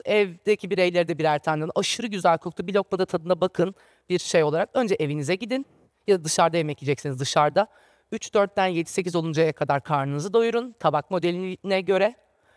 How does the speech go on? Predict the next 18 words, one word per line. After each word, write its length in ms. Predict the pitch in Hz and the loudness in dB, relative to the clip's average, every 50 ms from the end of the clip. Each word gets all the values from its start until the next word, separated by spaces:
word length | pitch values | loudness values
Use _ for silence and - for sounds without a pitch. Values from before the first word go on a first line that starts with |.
| _ _ _ _ _ _ _ _ - | _ _ _ _ _ _ _ _ 0
Ondan 320 | 226 269 311 320 330 330 330 | 2 2 4 4 4 2 2
sonra 220 | - 311 285 269 | 2 0 0 0
eğer 260 | - 262 269 269 269 | 0 0 0 0 -2
hala 840 | 240 - - - - 262 262 254 254 262 262 262 247 226 190 160 151 - _ - | -4 -8 -16 -6 0 2 4 4 4 4 2 2 2 2 2 0 -2 -4 _ -8
yemek 240 | 135 135 135 131 _ - | -8 -6 -8 -8 _ -10
istiyorsanız 840 | - - - - 214 240 320 311 - 349 339 339 320 - - - _ _ _ _ _ _ - | -10 -8 -4 2 2 2 4 4 2 0 0 0 -4 -6 -10 -18 _ _ _ _ _ _ 0
kendinize 420 | - 285 277 262 254 202 202 175 | 2 2 2 2 0 -2 -2 -2
bir 80 | 165 - | -4 -4
porsiyon 600 | - - 151 143 147 - - 214 214 240 269 269 | -6 -4 -4 -4 -4 -4 -2 0 0 0 0 0
belirleyin 480 | 294 269 302 294 285 302 302 330 311 _ _ _ - | -2 -4 -2 -2 -2 -2 -4 -4 -8 _ _ _ -2
ve 100 | 175 - - | -2 0 0
afiyetle 680 | - 175 175 175 170 - 220 202 190 - _ - 143 - - | 2 2 2 2 0 -2 -2 -2 -2 -2 _ -4 -4 -2 0
onu 400 | 214 220 175 160 208 294 359 359 _ _ _ _ _ - | 0 0 0 2 0 0 0 -2 _ _ _ _ _ 0
yemeye 300 | 185 165 143 143 139 - | 0 0 0 -2 -4 -6
çalışın. 440 | - - - - - - - - _ _ _ _ _ _ _ _ _ _ _ _ _ - - _ _ _ _ _ _ - | -4 -6 -6 -4 -4 -6 -6 -6 _ _ _ _ _ _ _ _ _ _ _ _ _ -20 -20 _ _ _ _ _ _ -2
Eee, 460 | 202 208 202 196 196 196 196 196 196 - _ _ _ _ _ _ _ _ _ _ | 0 0 0 0 0 -2 -2 -4 -6 -10 _ _ _ _ _ _ _ _ _ _
çoğu 260 | - - 427 453 440 | -4 0 2 2 2
zaman 420 | 349 262 302 262 226 214 269 403 | 2 2 2 2 4 2 0 0